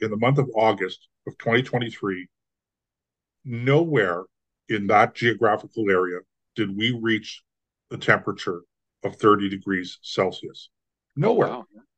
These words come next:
Speaker 2: Uh-huh.
Speaker 1: And, and, and so, in fact, the, the average high temperature, and I know I,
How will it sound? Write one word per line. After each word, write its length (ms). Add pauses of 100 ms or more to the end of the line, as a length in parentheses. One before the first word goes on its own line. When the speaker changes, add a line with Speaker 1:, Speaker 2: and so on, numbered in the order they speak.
(180)
Speaker 2:
Uh-huh. 300
Speaker 1:
And, 360
and, 220
and 140
so, 360
in 120
fact, 260
the, 160 (120)
the 160
average 600
high 280
temperature, 640
and 100
I 80
know 300
I, 60